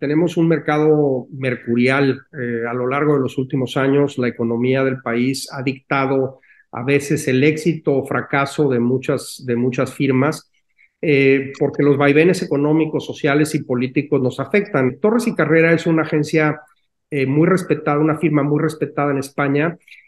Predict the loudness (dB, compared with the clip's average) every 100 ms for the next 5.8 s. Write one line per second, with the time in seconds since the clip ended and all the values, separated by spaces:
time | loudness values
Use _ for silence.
0 | _ 0 4 4 4 4 6 8 6 4
1 | 0 -12 -2 4 6 6 4 2 -4 _
2 | _ _ 2 4 4 2 2 2 2 2
3 | 0 0 0 0 0 -2 -6 -8 -4 -4
4 | 0 -2 -2 -2 0 0 0 0 -2 0
5 | 0 2 -2 0 -4 -4 -12